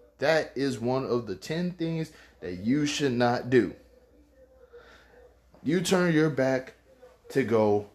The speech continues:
make some food. You turn back around and you're just like, "What did I just," like, imagine.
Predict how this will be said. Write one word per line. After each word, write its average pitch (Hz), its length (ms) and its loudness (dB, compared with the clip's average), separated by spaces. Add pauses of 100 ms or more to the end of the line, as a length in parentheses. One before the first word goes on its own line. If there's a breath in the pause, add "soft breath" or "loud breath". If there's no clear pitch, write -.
(140)
make 104 240 -4
some 95 200 -12
food. 233 580 2 (560 loud breath)
You 196 160 0
turn 170 320 4
back 156 260 4
around 147 540 0 (560 soft breath)
and 131 160 2
you're 175 160 2
just 151 220 0
like, 120 260 0
"What 247 420 2
did 220 240 2
I 170 180 2
just," 277 600 2 (3500)
like, 233 280 4 (180)
imagine. 277 580 4